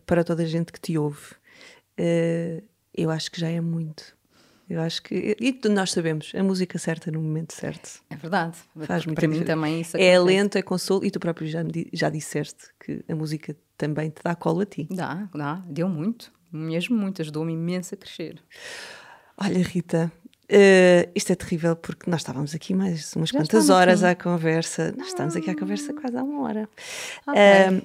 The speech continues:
Speaker 1: e eu acho que isso que tu queres alcançar, o engraçado é que eu acho que tu, não só com a tua música, mas com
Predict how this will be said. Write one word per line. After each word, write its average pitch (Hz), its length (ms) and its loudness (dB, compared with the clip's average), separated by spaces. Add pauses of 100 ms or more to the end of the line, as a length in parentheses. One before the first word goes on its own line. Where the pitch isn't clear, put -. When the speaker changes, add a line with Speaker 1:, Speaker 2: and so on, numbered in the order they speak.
Speaker 1:
e 214 120 4
eu 233 140 10
acho 220 320 4
que - 240 -6
isso 220 180 0
que - 80 -20
tu 208 100 -10
queres 196 200 -2
alcançar, 185 640 0
o 170 80 -2
engraçado 170 420 -2
é 170 60 0
que 170 100 -6
eu 170 40 2
acho 170 200 -2
que - 120 -20
tu, 165 320 0 (260)
não 170 80 -2
só 180 120 -4
com 185 80 -4
a - 20 2
tua 170 140 0
música, 160 420 0
mas 165 220 0
com - 160 -2